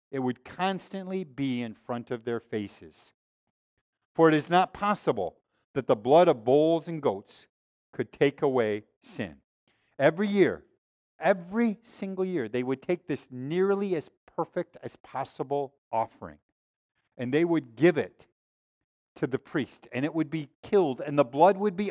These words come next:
offered. But every single year, your sin was brought to the forefront. Now, I don't know what your experience has been, but how many of you have come to Jesus and asked for forgiveness for your sins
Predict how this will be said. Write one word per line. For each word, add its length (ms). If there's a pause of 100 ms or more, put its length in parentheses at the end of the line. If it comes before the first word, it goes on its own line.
offered. 460 (280)
But 260
every 720
single 580
year, 400 (540)
your 120
sin 300
was 140
brought 300
to 100
the 80
forefront. 480 (680)
Now, 240 (1300)
I 100
don't 180
know 80
what 300
your 280
experience 580
has 140
been, 280 (920)
but 140
how 180
many 160
of 80
you 140
have 160
come 240
to 80
Jesus 580
and 160
asked 320
for 100
forgiveness 460
for 140
your 140
sins 380